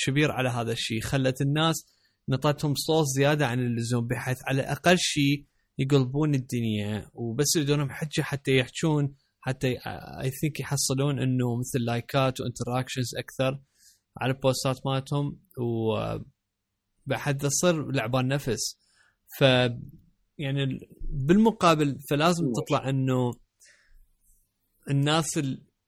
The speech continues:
Speaker 1: شوف هو ال-، يعني أنا، أنا ما أحب واحد يكون إنه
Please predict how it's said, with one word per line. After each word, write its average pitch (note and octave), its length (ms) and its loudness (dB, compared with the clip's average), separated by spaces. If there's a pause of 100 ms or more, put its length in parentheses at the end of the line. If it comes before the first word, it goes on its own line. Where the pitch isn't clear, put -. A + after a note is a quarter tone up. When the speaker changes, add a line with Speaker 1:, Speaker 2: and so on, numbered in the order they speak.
(1400)
Speaker 1:
شوف G#3 300 4
هو F#3+ 280 10
ال-، C3+ 800 2 (1040)
يعني E3+ 260 4
أنا، F3+ 200 4
أنا F3+ 100 4
ما F#3 120 4
أحب D3+ 260 0
واحد C3 280 2
يكون A#2+ 480 -2 (200)
إنه A2+ 540 -6